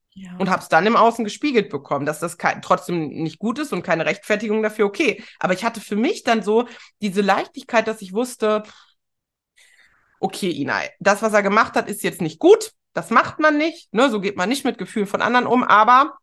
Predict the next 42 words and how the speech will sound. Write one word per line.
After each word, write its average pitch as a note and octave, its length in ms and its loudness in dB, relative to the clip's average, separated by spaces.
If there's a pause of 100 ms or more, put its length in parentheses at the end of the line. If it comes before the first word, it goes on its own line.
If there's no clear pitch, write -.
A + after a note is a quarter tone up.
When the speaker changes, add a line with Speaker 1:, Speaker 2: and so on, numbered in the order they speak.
(160)
Speaker 2:
im F#3 120 -8
Umkehrschluss G3+ 840 -8 (920)
hab - 180 -4
ich A3+ 160 -10
mich G#3 140 -6
ja D3+ 100 -2
vorher, D3+ 340 -2
bin D3+ 180 -6
ich - 120 -6
ja G3 60 -2
mit F3+ 120 -4
meinen D#3 200 -2
eigenen D3 340 -2
Gefühlen C#3 360 -6
so C#3 100 -6
schon, - 260 -8
schon F3+ 160 0
lange A3 260 4
vorher A#3 400 0
umgegangen. C3+ 560 -6 (420)
Speaker 1:
Mhm. E3 520 -12 (380)
Ja, F3 140 0
und F3+ 140 -2
hast F3+ 180 -4
dich E3 140 -8
irgendwie E3 300 -4
abgekapselt E3 640 -8
von D#3+ 200 -2
dir D#3+ 140 -2
selbst, D3+ 420 0
ne? G#3+ 180 -2 (140)
Also, E3 340 4 (120)
Speaker 2:
Ja. A3 200 6
Speaker 1:
das - 140 -18
ist G3 160 -6
auch G3 100 6
das F#3+ 160 4
große G#3+ 300 6
Thema, G#3+ 360 6
uns G3+ 140 0
ja, F3+ 160 4
äh, - 260 -6